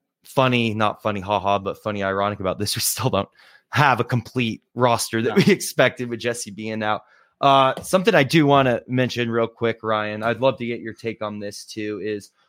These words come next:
Speaker 1: obviously watching those Big Twelve officials last night, caught a little bit of that Baylor B Y U game. To me, it seems like basketball is that one sport where officiating's the
Speaker 2: <laughs>
Speaker 1: most inconsistent. There've been a couple storyline-,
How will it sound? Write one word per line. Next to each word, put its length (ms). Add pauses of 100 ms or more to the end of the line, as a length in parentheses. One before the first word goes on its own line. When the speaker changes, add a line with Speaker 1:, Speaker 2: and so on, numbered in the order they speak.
(140)
Speaker 1:
obviously 480
watching 360
those 440 (140)
Big 200
Twelve 260
officials 460
last 320
night, 300 (340)
caught 180
a 40
little 160
bit 140
of 60
that 200
Baylor 300
B 180
Y 160
U 220
game. 400 (360)
To 120
me, 100
it 140
seems 180
like 160
basketball 480
is 80
that 220
one 200
sport 460
where 400 (300)
officiating's 640
the 60
Speaker 2:
<laughs> 0
Speaker 1:
most 260
inconsistent. 640
There've 100
been 120
a 40
couple 300
storyline-, 480